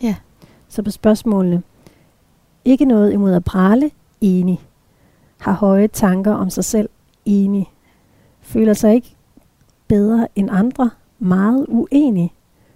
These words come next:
Speaker 2: Blærer sig ikke. Uenig.
Speaker 1: Har jeg sagt det?
Speaker 2: Ja.
Speaker 1: Men hvad, den, lige før var det sådan
Speaker 2: Føler sig ikke bedre end andre. Meget uenig.
Speaker 1: Ja. Jamen altså, nu kan man jo sige, at når man sådan tager spørgsmål op på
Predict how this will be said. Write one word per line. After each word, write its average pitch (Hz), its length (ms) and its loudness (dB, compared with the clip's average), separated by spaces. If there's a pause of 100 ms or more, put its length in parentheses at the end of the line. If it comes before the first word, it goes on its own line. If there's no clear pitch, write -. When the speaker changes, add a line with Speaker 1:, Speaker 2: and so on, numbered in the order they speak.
(160)
Speaker 2:
Blærer 190 340 2
sig 220 200 -4
ikke. 240 320 0 (180)
Uenig. 190 540 -4 (600)
Speaker 1:
Har 277 220 0
jeg 294 60 -4
sagt 320 280 -2
det? 415 60 -8 (140)
Speaker 2:
Ja. 302 100 6 (200)
Speaker 1:
Men 240 100 2
hvad, 262 120 0
den, 277 200 -4
lige 302 220 -4
før 254 260 -8
var 262 100 -6
det 254 160 -12
sådan 247 320 -16 (500)
Speaker 2:
Føler 214 320 2
sig 220 200 -4
ikke 233 280 0
bedre 196 400 2
end 214 120 -2
andre. 190 400 -2 (220)
Meget 190 460 0
uenig. 208 600 -4 (1200)
Speaker 1:
Ja. 240 120 -10 (760)
Jamen 262 140 -2
altså, 247 140 -2
nu 262 120 -4
kan 285 120 -8
man 269 100 -2
jo 254 60 -4
sige, 269 300 -6
at 247 80 -4
når 247 80 -6
man 240 220 -8
sådan - 240 -12
tager 262 140 -4
spørgsmål 254 440 -8
op 247 120 -10
på - 80 -14